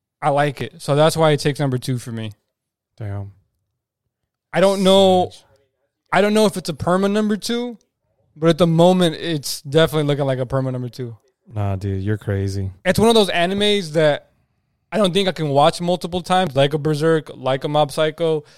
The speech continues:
Speaker 1: because it was so good when I first watched it
Speaker 2: Yeah.
Speaker 1: that I'm like, "Damn, I don't wanna go through," like, bro, there was literally some moments where I was, like, almost in tears.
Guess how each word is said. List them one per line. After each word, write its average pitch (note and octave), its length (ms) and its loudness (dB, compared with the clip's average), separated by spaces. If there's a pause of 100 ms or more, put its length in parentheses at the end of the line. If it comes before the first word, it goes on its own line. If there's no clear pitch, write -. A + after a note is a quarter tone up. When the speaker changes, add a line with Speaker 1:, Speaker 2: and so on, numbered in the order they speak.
(140)
Speaker 1:
because D3+ 260 -4
it D3+ 40 -2
was C#3+ 140 -4
so E3 300 2
good D#3+ 220 2
when D3+ 140 0
I B2+ 60 -4
first C#3 360 -6
watched C3+ 320 0
it G#3+ 240 -4
Speaker 2:
Yeah. E3 220 0 (720)
Speaker 1:
that D3 220 2
I'm D3 140 0
like, C3+ 340 0 (1500)
"Damn, E3 380 2
I D3+ 60 6
don't D#3+ 80 6
wanna D#3+ 180 4
go D3+ 220 4
through," C#3+ 200 -4
like, A#2+ 240 -4
bro, D#3+ 200 6
there D3+ 160 2
was E3 180 0
literally E3 200 0
some D#3 180 -4
moments D3 340 0
where C3+ 140 0
I C3 120 2
was, C3 160 -2
like, C3 100 -4
almost C#3+ 280 -4
in B2+ 120 -8
tears. B2 420 -8